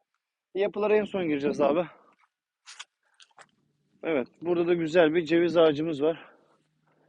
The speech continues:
Yetişkin bir ceviz ağacımız. Ee, tahminen yerli diye düşünüyorum. Bakın cevizler üzerinde var. Hemen yanında ayva ağacımız.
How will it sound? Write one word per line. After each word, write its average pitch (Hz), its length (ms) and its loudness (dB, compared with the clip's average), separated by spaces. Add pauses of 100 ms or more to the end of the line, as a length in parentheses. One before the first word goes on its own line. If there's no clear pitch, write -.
(380)
Yetişkin 151 480 -4
bir 135 60 0
ceviz 143 320 0
ağacımız. 135 560 -2 (240)
Ee, 147 120 -12 (1500)
tahminen 160 640 2
yerli 156 420 8
diye 147 160 4
düşünüyorum. 143 580 -2
Bakın 127 260 -8
cevizler 127 400 2
üzerinde 127 400 2
var. 135 320 -2 (1160)
Hemen 165 240 2
yanında 165 520 4 (1080)
ayva 143 320 8
ağacımız. 139 460 2